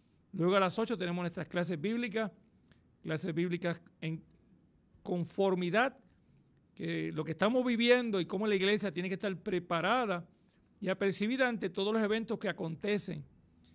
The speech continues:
y cómo nosotros a través de la palabra que nos nutre, que nos inspira, que nos capacita,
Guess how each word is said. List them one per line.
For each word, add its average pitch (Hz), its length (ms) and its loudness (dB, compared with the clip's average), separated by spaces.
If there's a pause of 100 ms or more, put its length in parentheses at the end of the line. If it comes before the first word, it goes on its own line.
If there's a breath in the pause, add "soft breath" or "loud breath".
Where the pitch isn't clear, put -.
(120)
y - 60 -18
cómo 190 240 0
nosotros 208 380 0
a 202 60 4
través 175 300 2
de 190 100 2
la 180 140 0
palabra 196 420 2
que 170 120 -6
nos 160 160 -2
nutre, 208 520 -2 (380 soft breath)
que - 100 -8
nos 151 160 0
inspira, 240 460 0
que 196 80 -2
nos 180 100 0
capacita, 185 720 -4